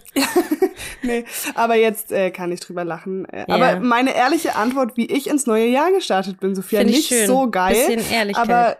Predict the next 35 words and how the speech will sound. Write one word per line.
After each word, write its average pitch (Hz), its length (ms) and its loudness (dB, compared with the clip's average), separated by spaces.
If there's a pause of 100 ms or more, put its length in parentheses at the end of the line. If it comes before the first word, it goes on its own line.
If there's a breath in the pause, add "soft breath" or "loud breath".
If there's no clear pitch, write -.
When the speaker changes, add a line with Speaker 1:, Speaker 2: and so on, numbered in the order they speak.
(120)
Speaker 1:
genau, 254 300 0
aber 208 260 0
dank 202 320 -2
dir, 240 440 0
äh, 226 400 -2
dann 208 640 -6 (300)
und, 208 200 -4
und 208 180 -4
dem 202 160 0
Galgenhumor 220 800 -2
ist - 260 -8
es - 140 -12
relativ 208 400 -6
schnell 202 360 -4
auch 190 240 -8
wieder 202 340 -4 (1120 soft breath)
besser 180 460 -2
geworden, - 600 -12
sagen 175 220 -8
wir 175 80 -6
so. 180 100 -10
Speaker 2:
Ja, 175 220 -8
das 180 180 -14
freut - 320 -8
mich. - 180 -8 (380 loud breath)
Aber 214 180 0
ja, 220 460 0 (200)
ich - 180 -6
glaube, 233 200 -2
es 233 140 -6
liegt 233 200 -6
wirklich 233 280 -6
dran, 202 320 -2
dass 196 240 -4
wir 190 320 0